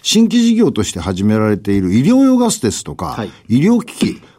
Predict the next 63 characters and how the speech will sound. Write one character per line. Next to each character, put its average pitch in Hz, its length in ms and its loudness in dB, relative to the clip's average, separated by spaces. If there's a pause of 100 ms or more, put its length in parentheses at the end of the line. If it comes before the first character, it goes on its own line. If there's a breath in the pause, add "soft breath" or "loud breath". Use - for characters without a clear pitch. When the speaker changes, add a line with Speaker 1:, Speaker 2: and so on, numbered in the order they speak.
Speaker 1:
こ 226 120 0
の 254 80 4
分 254 240 4
野 190 140 2
が 117 120 0
結 147 260 -4
構 110 160 2
伸 170 140 4
び 165 100 0
て 113 100 -2
き - 100 -8
て - 80 -4
る 92 140 0
ん 85 80 -4
で 73 80 -6
す - 120 -12
よ。 69 200 -12
Speaker 2:
え 127 100 -2
え。 - 140 -10
Speaker 1:
で、 147 80 2
こ 175 140 0
れ 196 80 4
が 202 160 0
売 143 160 -2
り 175 120 2
上 175 80 0
げ 170 140 0
に 185 100 2
ま 139 160 0
で 95 220 0
直 107 120 -2
結 127 340 -4
し - 100 -4
て 123 100 -2
き - 140 -8
て - 100 -6
い 76 120 -4
て、 87 340 -2 (340 loud breath)
今 190 240 2
後、 196 220 2
あ 135 80 0
の、 135 120 4
農 180 300 4
業 285 240 4
分 277 220 4
野 175 80 4
ま 104 120 2
で、 80 360 -8
え 90 180 -6
ー、 90 220 -6
新 113 120 -2
し - 120 -4
く - 240 -10
進 127 240 2
出 120 260 -4
し - 140 -8
て 113 180 2
い 101 60 0
く 110 160 -4
予 107 120 2
定 101 200 -2
だ 101 120 0
と - 220 -16